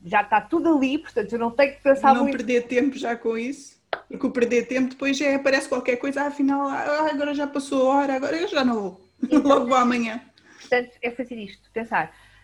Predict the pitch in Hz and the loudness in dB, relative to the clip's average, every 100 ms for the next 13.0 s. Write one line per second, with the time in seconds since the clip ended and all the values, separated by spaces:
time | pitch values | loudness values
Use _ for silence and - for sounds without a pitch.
0 | - 202 190 190 226 269 - 240 240 220 | -8 -6 -4 -6 -8 -8 -10 -10 -8 -4
1 | 277 277 _ - 247 247 - - _ - | -4 -4 _ -2 -2 -2 -14 -20 _ -16
2 | 220 220 214 208 - 294 339 330 330 - | -14 -12 -12 -12 -4 -2 0 2 0 0
3 | 285 311 330 320 269 262 202 202 240 233 | -4 -4 -2 -2 -2 2 0 0 -8 -10
4 | - 220 220 - - 214 233 220 185 220 | -4 -2 -2 -6 -18 -12 -10 -10 -8 -8
5 | 220 202 196 214 262 - _ _ _ - | -8 -12 -10 -10 -10 -12 _ _ _ 0
6 | 196 151 - _ _ _ 170 - 175 156 | 2 2 -4 _ _ _ -20 -14 -8 -10
7 | - _ _ _ _ _ - 214 214 214 | -10 _ _ _ _ _ -20 -12 -8 -8
8 | 202 175 160 - _ _ _ _ _ _ | -8 -14 -16 -18 _ _ _ _ _ _
9 | _ _ - - - 196 196 220 226 247 | _ _ -20 -20 -12 -8 -6 -2 2 2
10 | 226 220 214 220 226 208 226 233 226 226 | 2 0 -6 -8 -4 -2 0 -2 -2 -4
11 | 233 240 - 233 - - 214 196 202 196 | -4 -6 -12 -14 -16 -8 -6 -6 -8 -8
12 | 196 190 185 - - 185 175 165 165 | -6 -6 -6 -10 -14 -12 -10 -10 -10